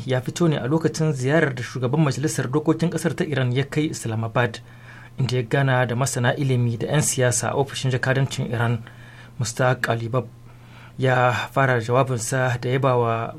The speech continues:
goyon bayan da Pakistan ta baiwa Iran a tsawon kwanaki goma sha biyu na harin Amurka da Isra'ila a watan Yuni. Ya kuma yaba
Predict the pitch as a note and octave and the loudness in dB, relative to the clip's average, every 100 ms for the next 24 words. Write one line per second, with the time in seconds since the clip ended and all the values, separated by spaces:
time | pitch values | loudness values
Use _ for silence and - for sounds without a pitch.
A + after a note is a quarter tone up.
0 | C3 C#3+ C#3 C#3 C3 C#3+ D3 B2+ A#2 A2+ | 0 2 2 2 2 2 2 0 -2 -2
1 | D3+ C#3 A#2+ C#3 D#3+ C3+ B2+ B2 A#2+ A2+ | -2 0 0 4 6 6 2 2 0 -2
2 | - - - C#3+ B2+ B2 C3+ C#3 - A#2 | -14 -20 -8 -2 0 2 2 2 0 -2
3 | A#2 A2+ C3+ E3+ C#3+ A2+ - A#2+ A#2 B2+ | -2 -4 0 4 4 2 -2 -2 0 -2
4 | B2+ A#2+ - - - B2+ C3+ B2+ B2+ C3+ | -2 -4 -16 -20 -4 0 2 2 0 0
5 | B2+ A#2+ C#3 C3 C3 B2 - C3 C3+ C3 | 0 0 2 2 0 -6 -8 -8 -6 -2
6 | C3+ C3+ B2 C3 B2+ A#2+ A#2+ B2+ B2+ - | -2 0 0 0 0 0 0 0 0 -4
7 | - - C3+ C3 C3 C3 C3 B2+ A#2 A2 | -16 -2 0 0 2 2 4 4 2 0